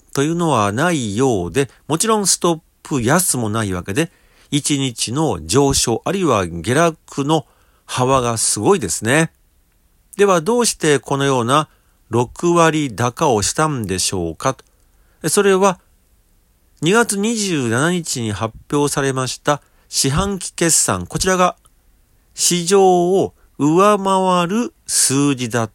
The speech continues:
た。つまりは、成長見通しを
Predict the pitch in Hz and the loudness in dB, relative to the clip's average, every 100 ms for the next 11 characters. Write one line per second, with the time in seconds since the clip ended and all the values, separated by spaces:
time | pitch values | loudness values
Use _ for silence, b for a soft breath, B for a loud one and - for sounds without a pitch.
0 | - 135 - - 156 127 120 160 147 _ | -4 -4 -4 -4 0 0 2 0 0 _
1 | _ _ _ - - - 190 175 _ - | _ _ _ -6 0 2 2 0 _ -2
2 | 170 156 147 113 120 - 151 143 139 - | 0 2 0 0 -6 -4 -2 2 2 0
3 | - 151 165 | -2 0 0